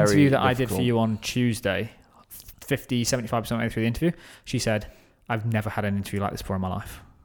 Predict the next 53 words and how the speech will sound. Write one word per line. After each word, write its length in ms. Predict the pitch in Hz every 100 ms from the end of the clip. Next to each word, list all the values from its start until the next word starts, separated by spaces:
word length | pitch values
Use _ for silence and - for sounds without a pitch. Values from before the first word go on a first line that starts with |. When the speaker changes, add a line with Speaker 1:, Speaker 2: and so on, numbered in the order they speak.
| _
Speaker 1:
I 40 | 117
was 60 |
like, 80 | 107
"What 100 | 101
do 60 | 101
you 40 |
mean?" 80 | 95 - - _ _ _ _ -
She's 100 | -
like, 100 | 127
"I 140 | 127 135
know 140 | 131
all 160 | 123 120
the 60 |
stock 260 | - 120 -
questions 360 | 110 - 135
and 80 | 113
I've 100 | 107
got 100 | 107
all 140 | 101 98
the 100 | -
stock 300 | - 98 101
answers." 400 | 92 - - - _ _ -
I 60 | 113
went, 180 | 107
"Exactly. 640 | 104 - 98 - - 92 - 123
Speaker 2:
Mm. 260 | 98 90 82 _ _ _
Speaker 1:
You've 140 | 110 104
got 120 | 117
all 160 | 120 104
the 100 | 104
stock 380 | - 101 - -
answers. 380 | 98 - 104 - -
I 100 | 110
have 160 | 101 101
no 260 | 107 101
interest 360 | 98 - 101 -
in 100 | 98
hearing 260 | 98 95 98
the 120 | 98
stock 260 | - 90
answers. 280 | 92 92 85
I'm 80 | 92
trying 180 | - 95
to 40 |
get 160 | 95 -
into 280 | 104 - 98
understanding 400 | 98 - 104 107
who 240 | - 110
you 300 | 95 101 98
are 260 | 95 98 101
as 120 | 98
a 40 |
person." 400 | - 107 107 -